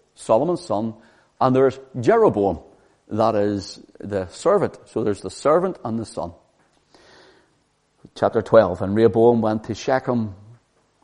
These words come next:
for all Israel were come to Shechem to make him king. And it came to pass, Jeroboam the son of Nebat, who was yet in Egypt, heard of it,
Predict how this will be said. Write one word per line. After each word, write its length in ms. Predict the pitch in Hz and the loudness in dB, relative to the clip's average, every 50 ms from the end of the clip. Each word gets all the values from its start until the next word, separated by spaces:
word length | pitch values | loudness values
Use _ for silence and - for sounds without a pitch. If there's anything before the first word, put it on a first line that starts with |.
| _ _ | _ _
for 180 | - - 104 110 | -2 2 4 6
all 160 | 120 123 123 | 6 8 8
Israel 400 | 123 120 107 113 123 117 117 110 | 8 6 6 4 6 6 6 6
were 140 | 110 110 98 | 4 0 0
come 400 | - - - 117 120 117 110 104 | -2 -2 0 0 0 0 -2 -6
to 120 | - 107 | -8 -10
Shechem 420 | - - - 120 110 - 120 110 101 | -8 -6 -6 -6 -4 -4 -6 -8 -6
to 100 | 110 104 | -6 -4
make 180 | 110 110 110 | -4 -4 -6
him 120 | 110 107 104 | -6 -10 -10
king. 340 | - - 104 110 110 110 - _ _ _ _ _ _ _ _ - | -8 -8 -8 -8 -8 -12 -16 _ _ _ _ _ _ _ _ -14
And 80 | 95 | -14
it 60 | 92 | -10
came 200 | - - 113 117 | -4 -2 0 0
to 80 | 113 110 | 0 0
pass, 380 | - - 113 120 131 123 - - | -2 0 0 2 2 2 0 0
Jeroboam 500 | - 113 117 120 104 117 123 127 123 120 | 0 2 2 2 2 2 2 2 2 0
the 80 | 117 | -2
son 240 | - - 123 123 127 | -2 -4 -2 0 -2
of 120 | 113 92 | -2 0
Nebat, 400 | 113 123 123 104 120 117 117 - - - - - - _ _ _ _ _ | 2 2 2 2 2 0 0 -2 -6 -16 -20 -20 -20 _ _ _ _ _
who 120 | - 135 110 | -2 0 0
was 180 | 117 110 - | 0 0 2
yet 120 | - 131 131 | 2 2 4
in 120 | 131 123 | 4 4
Egypt, 340 | 127 131 107 147 151 - - | 4 4 4 4 2 2 2
heard 180 | - 147 156 165 | 4 4 6 6
of 120 | 127 123 | 6 4
it, 180 | 120 113 - | 2 0 0